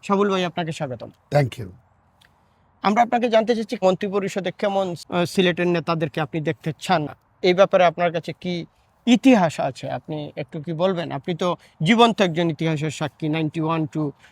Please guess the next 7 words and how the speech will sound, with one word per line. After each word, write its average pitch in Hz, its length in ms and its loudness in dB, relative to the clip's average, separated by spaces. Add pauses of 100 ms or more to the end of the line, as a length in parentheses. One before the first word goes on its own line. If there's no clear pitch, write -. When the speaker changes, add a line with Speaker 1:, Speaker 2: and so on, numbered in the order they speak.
(120)
Speaker 1:
টু 180 80 0
থাউজেন্ড 147 340 0
টোয়েন্টি 135 260 -4
সিক্স। - 300 -12 (760)
Speaker 2:
যদি 180 280 6
আপনি 160 320 4
ইতিহাস 170 400 2